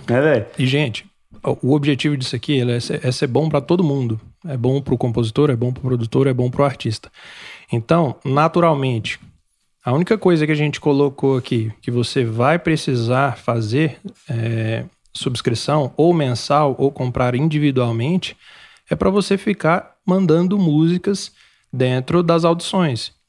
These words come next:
Speaker 2: Então, cara, seja, se você realmente acredita nessa música, envie aqui o seu, o seu,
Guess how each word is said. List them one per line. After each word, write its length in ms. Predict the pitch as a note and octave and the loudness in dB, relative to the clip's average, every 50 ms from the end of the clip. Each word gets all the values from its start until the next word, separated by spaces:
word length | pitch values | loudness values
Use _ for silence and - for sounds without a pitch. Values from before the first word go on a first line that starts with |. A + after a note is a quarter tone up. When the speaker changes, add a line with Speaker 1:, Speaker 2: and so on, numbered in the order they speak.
| _ _ - | _ _ -6
Speaker 2:
Então, 260 | - G3 G3+ G#3 C#3+ | 0 0 2 2 0
cara, 320 | - - F#3 G#3+ G#3+ D3 A2 | 0 0 0 2 2 2 0
seja, 600 | - - - E3+ F#3+ A3+ A3 G3+ F#3+ D#3 B2+ C3 - _ _ _ _ _ _ _ | -2 -4 -2 0 2 2 2 2 0 0 0 -2 -6 _ _ _ _ _ _ _
se 160 | - - - | -12 -8 -2
você 240 | D3 C#3 C3 - G3+ | -2 -2 0 0 0
realmente 420 | A3 A3+ A3+ G3+ F3 D#3+ D#3+ - D#3+ | 2 2 2 2 2 0 2 0 0
acredita 560 | C#3 - C#3 C3 A#2 A2 C#3 F3+ F3+ G#3 G3 | 0 0 0 0 0 0 -2 -2 -2 -2 -2
nessa 240 | F3+ D3+ - - C3 | -2 -4 -4 -4 -6
música, 560 | A#2+ A#2+ C#3+ F#3+ G3+ E3+ - - G#2+ G#2+ - _ _ _ _ _ _ _ _ _ _ _ _ - | -4 0 0 2 2 0 -2 -4 -8 -10 -10 _ _ _ _ _ _ _ _ _ _ _ _ -4
envie 360 | D3 D3 C3+ B2+ D#3 G#3 B3 | -2 0 0 0 2 2 2
aqui 320 | B3 - - B3 C4+ C#4+ C4 | 2 0 0 0 2 4 4
o 160 | E3 C3 A2+ | 2 2 0
seu, 420 | - - D3+ D3 D3 C#3+ C#3 C#3 - | 0 0 0 2 2 2 0 -2 -2
o 140 | C3 B2 | -2 -4
seu, 720 | A#2+ - - D3 C#3+ C#3 C3+ C3+ C3 A#2+ A#2+ A#2 B2+ C3 | -2 -2 0 0 2 2 2 2 0 0 -2 -4 -6 -8